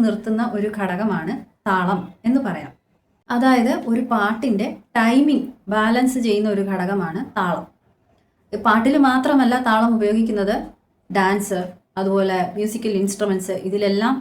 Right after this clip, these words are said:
താളം ഉപയോഗിക്കുന്നുണ്ട്. എല്ലാത്തിലും ഇത് തന്നെയാണ്, അതിൻ്റെ താളം എന്നുള്ളതിൻ്റെ ഉദ്ദേശവും ഇത് തന്നെയാണ്. അതേസമയം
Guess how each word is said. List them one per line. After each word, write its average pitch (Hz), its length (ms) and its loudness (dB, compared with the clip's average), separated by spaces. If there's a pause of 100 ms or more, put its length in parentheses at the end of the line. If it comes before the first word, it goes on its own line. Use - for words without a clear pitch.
താളം 196 300 0 (100)
ഉപയോഗിക്കുന്നുണ്ട്. 180 580 -4 (140)
എല്ലാത്തിലും 285 400 0 (140)
ഇത് 269 160 0
തന്നെയാണ്, 262 360 2 (420)
അതിൻ്റെ 254 200 2 (120)
താളം 240 320 6
എന്നുള്ളതിൻ്റെ 247 400 0
ഉദ്ദേശവും 240 440 -2
ഇത് 262 160 -2
തന്നെയാണ്. 175 320 -4 (560)
അതേസമയം 277 380 4